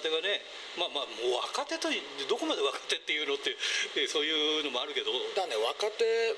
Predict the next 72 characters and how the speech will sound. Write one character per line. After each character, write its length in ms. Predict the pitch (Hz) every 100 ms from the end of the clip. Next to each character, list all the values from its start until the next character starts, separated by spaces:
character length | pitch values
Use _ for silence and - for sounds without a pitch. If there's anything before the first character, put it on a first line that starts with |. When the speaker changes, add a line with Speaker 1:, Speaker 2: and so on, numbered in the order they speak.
| 131
Speaker 2:
も 80 |
ち 80 | 143
ろ 80 | 214
ん 80 | -
キ 80 | 156
ャ 60 |
リ 80 | 165 151
ア 20 |
な 120 | 123
の 120 | 117
か 80 | 107
年 240 | 107 127 165
齢 160 | 165
な 60 | 180
の 80 | 160
か 80 |
と 80 | 110
か 60 | 180
も 120 | 147 117
あ 80 | 214
る 120 | 226
け 120 | 110
ど、 80 | 110
Speaker 1:
う 40 | 110
ん。 100 | 101 78
う 40 |
ん。 20 |
Speaker 2:
そ 160 | - 156
ん 120 | 220
な 60 | 240
の 80 | 160
関 200 | 139 165
係 120 | -
な 100 | 196
い 60 | 190
ん 20 |
で 60 |
す 40 | 117
よ。 80 | 101
他 160 | 143 202
団 80 |
体 220 | 208 156 127
の 80 |
人 140 | 107 147
で 60 | 131
も 320 | 113 113 98
Speaker 1:
う 20 |
ん。 40 | 107
Speaker 2:
大 120 | 117
日 60 | 117
本 140 | 151
は 80 | 110
み 80 | 101
ん 60 |
な 80 | 101
チ 100 | -
ャ 80 | 131
ン 40 |
ス 100 | 135
が 100 | 98
あ 20 | 104
る 40 |
わ 80 | 101
け 80 | 92
で 100 | 87
あ 60 |
っ 20 | 90
て、 60 |
Speaker 1:
う 40 | 151
ん。 0 |
う 360 | 104 98 92
ん。 40 | 78